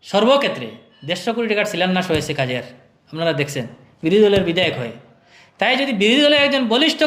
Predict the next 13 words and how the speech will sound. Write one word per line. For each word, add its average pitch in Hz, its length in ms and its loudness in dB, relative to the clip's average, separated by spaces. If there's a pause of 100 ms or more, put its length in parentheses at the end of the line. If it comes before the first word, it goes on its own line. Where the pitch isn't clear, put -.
কণ্ঠ 247 200 0 (120)
যদি 226 140 -6
থাকে, 175 320 0 (720)
আজকে 190 200 -4
আমাদের 254 260 2
যে 262 100 2 (160)
বরাক 202 240 2
উপত্যকার 247 340 0
যেগুলো 233 240 2
সমস্যা, 208 420 -2 (400)
আজকে 165 220 -6
মিজোরামের 220 480 2
সমস্যা 208 360 0